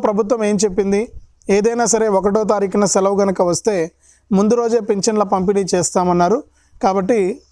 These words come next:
శ-, ఆదివారం ఒకటో తారీఖు వచ్చింది కాబట్టి శనివారం రోజున అంటే ముందు రోజు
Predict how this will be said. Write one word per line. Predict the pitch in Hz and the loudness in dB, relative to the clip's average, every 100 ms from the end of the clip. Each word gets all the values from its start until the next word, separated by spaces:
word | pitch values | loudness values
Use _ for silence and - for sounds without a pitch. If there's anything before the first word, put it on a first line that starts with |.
| - | -4
శ-, | 214 202 185 | -2 0 0
ఆదివారం | 208 226 226 214 180 | 2 2 0 0 0
ఒకటో | 190 208 196 | 2 0 0
తారీఖు | 190 180 | 0 -2
వచ్చింది | 180 208 180 | -2 -2 0
కాబట్టి | 180 175 175 330 - _ _ - | 2 2 0 -4 -10 _ _ -4
శనివారం | 233 214 240 233 220 | -2 0 0 0 0
రోజున | 214 208 202 | 2 2 2
అంటే | 208 202 | 2 0
ముందు | 202 220 | 2 0
రోజు | 214 | 0